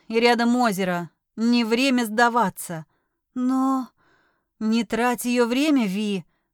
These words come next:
произнесла я строго, поднимая девочку на руки. «Бежим в лагерь. У них должен быть опытный врач, который сможет быстро намешать лекарство». «Да».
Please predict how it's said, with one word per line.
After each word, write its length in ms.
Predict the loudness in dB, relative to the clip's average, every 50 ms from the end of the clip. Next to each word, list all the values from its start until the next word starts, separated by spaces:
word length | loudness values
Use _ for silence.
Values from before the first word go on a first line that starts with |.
| _
произнесла 640 | 0 2 2 2 2 0 -2 -2 -2 0 2 4 4
я 140 | 4 4 0
строго, 400 | -2 -2 2 4 4 4 2 -2
поднимая 460 | -6 -4 -4 -2 -2 0 0 -2 -2
девочку 440 | -2 -2 -2 -2 -2 -4 -6 -8 -6
на 200 | -4 -2 -2 -4
руки. 420 | -4 -6 -10 -12 -12 -12 -12 -14 _ _ _ _ _ _ _ -8
«Бежим 560 | -6 -2 2 2 2 2 2 0 0 0 0
в 60 | 0
лагерь. 560 | 0 2 2 2 2 -2 -4 -8 -8 -10 -14 _ _ _ _ _ _ _ _ _ _
У 100 | 0 2
них 300 | 4 4 4 2 2 0
должен 380 | 4 4 4 4 4 0 0 0
быть 160 | -2 0 0
опытный 400 | -2 0 0 0 0 0 -2 0
врач, 340 | 2 2 4 4 2 2 0
который 320 | -4 -2 -2 0 -2 -2
сможет 400 | 0 0 -2 -2 0 -2 -4 -4
быстро 400 | -4 -4 -4 -4 -4 -6 -6 -4
намешать 460 | -2 -2 -2 -4 -4 -6 -8 -6 -6
лекарство». 680 | -8 -10 -6 -6 -6 -6 -6 -6 -12 _ -12 -12 -12 -12 _ _ _ _ _ _ _ _ _ _
«Да». 440 | -4 -2 0 0 0 0 -4 -6 -8